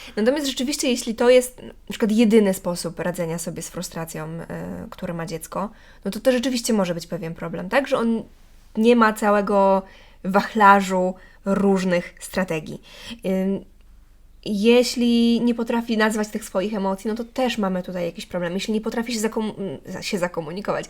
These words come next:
nie potrafi zakomunikować, powiedzieć innej osobie o tym, co czuje, co mu przeszkadza, co go frustruje, wiesz, o co mi chodzi, to też jest pewien problem, tak? Że jednak to jest, to jest dosyć istotne, żeby dziecko potrafiło powiedzieć, o co mu chodzi.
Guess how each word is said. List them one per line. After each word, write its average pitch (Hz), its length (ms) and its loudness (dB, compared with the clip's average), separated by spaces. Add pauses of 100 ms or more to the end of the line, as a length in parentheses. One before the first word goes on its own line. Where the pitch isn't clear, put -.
(320)
nie 220 100 2
potrafi 233 340 0
zakomunikować, 233 720 0
powiedzieć 240 460 0
innej 240 340 0
osobie 214 440 2 (380)
o 190 80 -4
tym, 208 220 0 (100)
co 254 120 -2
czuje, 226 420 4
co 190 120 -6
mu 190 100 -2
przeszkadza, 190 1000 2 (380)
co 185 140 -4
go 190 140 0
frustruje, 196 1080 4 (880)
wiesz, 247 140 4
o 208 40 0
co 208 100 0
mi 185 80 2
chodzi, 180 300 -2 (220)
to 254 100 4
też 320 240 2
jest 277 140 -4
pewien 247 260 4
problem, 175 340 0
tak? 277 200 -4
Że 262 100 -2
jednak 254 240 0
to 277 80 0
jest, 247 300 -2
to 294 80 2
jest 311 120 0
dosyć 294 240 -6
istotne, 247 600 -2
żeby 285 520 4 (340)
dziecko 233 280 0
potrafiło 240 720 -2 (460)
powiedzieć, 233 640 2
o 294 100 8
co 226 180 2
mu 202 140 2
chodzi. 190 540 2